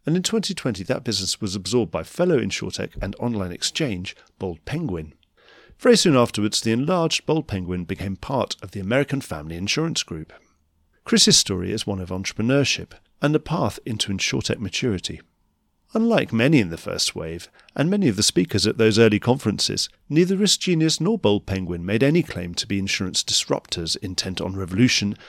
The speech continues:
and disintermediation. Instead, these businesses were industry partners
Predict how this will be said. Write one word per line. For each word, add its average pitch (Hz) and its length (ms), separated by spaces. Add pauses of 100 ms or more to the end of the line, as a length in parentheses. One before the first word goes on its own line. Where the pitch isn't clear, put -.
(220)
and 139 160
disintermediation. 92 1120 (500)
Instead, 143 540 (220)
these 190 160
businesses 98 440
were 101 120
industry 98 420
partners 87 640